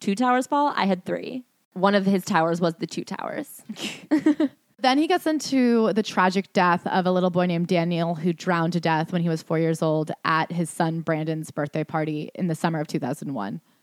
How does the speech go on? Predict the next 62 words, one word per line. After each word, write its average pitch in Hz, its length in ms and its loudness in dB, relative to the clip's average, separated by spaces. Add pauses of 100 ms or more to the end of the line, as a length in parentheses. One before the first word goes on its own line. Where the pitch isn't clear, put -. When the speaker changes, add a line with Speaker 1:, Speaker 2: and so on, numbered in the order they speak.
(200)
Speaker 2:
That 202 160 4
was 208 100 0
the 196 80 -4
first 175 340 -4
tower. 170 240 0
The 170 120 -2
other 175 160 0
two 175 240 -4
were 165 100 -4
soon 165 280 -8
to - 60 -18
follow. 139 460 -6
So 196 180 -2
I 185 120 2
guess 185 420 -4 (140)
Daniel's 233 400 6
one 190 180 6
tower, 175 400 4
his 180 220 -2
dad's 185 300 4
the 180 60 0
second 175 260 0
tower, 170 200 4
and 170 80 2
then 175 80 0
the 175 80 0
two 185 200 0
towers 170 300 0
are 170 40 2
actually 165 240 -2
the 165 100 0
third 160 240 2
tower. 202 380 8
<laughs> - 40 -4
Speaker 1:
Yeah. 202 580 2 (540)
So 233 120 6
his 214 80 4
dad 254 200 2
passed 247 240 0
away 214 120 4
the 202 80 2
week 180 140 2
of 175 60 -4
nine 180 180 -2
eleven. 202 340 2
He 208 140 2
had 185 220 0 (320)
been 226 200 4
suffering 190 320 0
from 185 160 -6
cancer 175 320 -2
for - 80 -2
a 175 80 2
long 170 180 -2
time. 202 260 -2
It 190 60 2
was 180 120 -2
a 180 60 0
long 170 380 -2
and 170 220 -4
painful 165 580 -2
sickness. 170 540 -2